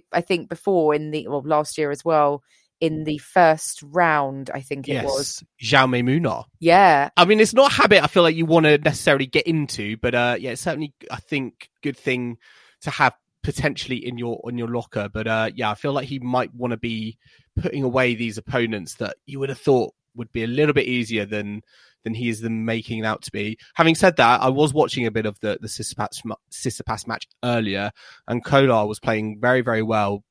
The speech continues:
Speaker 2: utilising the drop shot very, very effectively. So, um, yeah,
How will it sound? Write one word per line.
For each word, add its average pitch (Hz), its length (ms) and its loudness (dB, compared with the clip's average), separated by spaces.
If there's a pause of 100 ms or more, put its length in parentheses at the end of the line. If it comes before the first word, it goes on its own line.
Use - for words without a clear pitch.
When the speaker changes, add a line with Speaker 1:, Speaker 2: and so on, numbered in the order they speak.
(120)
Speaker 2:
utilising 139 600 2
the 117 80 -2
drop 117 240 -2
shot - 280 -4
very, 123 220 2
very 110 380 0
effectively. 107 720 -8
So, 110 340 -4
um, 107 240 -2 (380)
yeah, 113 220 4